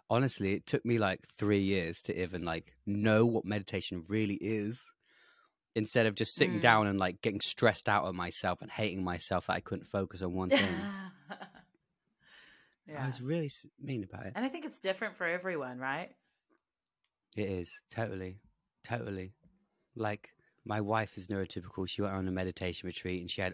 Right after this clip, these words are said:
Speaker 1: all kinds of crazy experiences from being able to focus.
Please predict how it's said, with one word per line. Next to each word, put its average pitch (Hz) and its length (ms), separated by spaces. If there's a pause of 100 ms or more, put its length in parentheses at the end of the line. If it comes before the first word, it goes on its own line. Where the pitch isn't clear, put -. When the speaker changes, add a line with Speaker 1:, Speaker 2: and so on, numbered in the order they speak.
Speaker 1:
all 107 200
kinds 101 300
of 95 80
crazy 92 380
experiences 90 600
from 85 220 (760)
being 104 140
able 98 120
to 92 80
focus. - 720